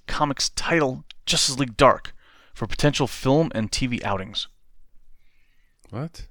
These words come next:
Speaker 2: That sounds like a whole lot of nothing.
Speaker 1: Whole lot of nothing. It's probably a whole lot of nothing. <laughs> But J J Abrams has signed a, uh, first look deal with Warner Brothers.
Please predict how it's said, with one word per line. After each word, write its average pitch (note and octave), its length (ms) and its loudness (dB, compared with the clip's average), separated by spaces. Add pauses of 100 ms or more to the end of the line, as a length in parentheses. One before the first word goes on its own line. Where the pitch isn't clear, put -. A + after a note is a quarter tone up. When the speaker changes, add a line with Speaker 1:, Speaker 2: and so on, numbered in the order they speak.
(100)
Speaker 2:
That G#2+ 160 -14
sounds A2+ 380 -6
like F#2+ 80 -4
a F#2 60 -6
whole G2 220 0
lot F#2 180 -2
of D#2 100 -4
nothing. D#2 340 -6
Speaker 1:
Whole F3 320 6
lot A#2+ 160 12
of G2+ 80 0
nothing. F#2+ 180 -4
It's F3+ 80 0
probably F#3 360 12
a A2 40 8
whole B2+ 160 12
lot - 180 4
of C3 60 2
nothing. - 500 8
<laughs> - 60 -10 (920)
But B2+ 180 12
J C#3 100 10
J C#3 120 8
Abrams A#2+ 340 6
has A2 260 2
signed A#2 340 6
a, G#2+ 180 4
uh, G#2 60 2
first A#2 320 2
look A2+ 280 4 (200)
deal G#2 360 2
with G#2 180 0
Warner G#2+ 220 4
Brothers. F#2 380 -4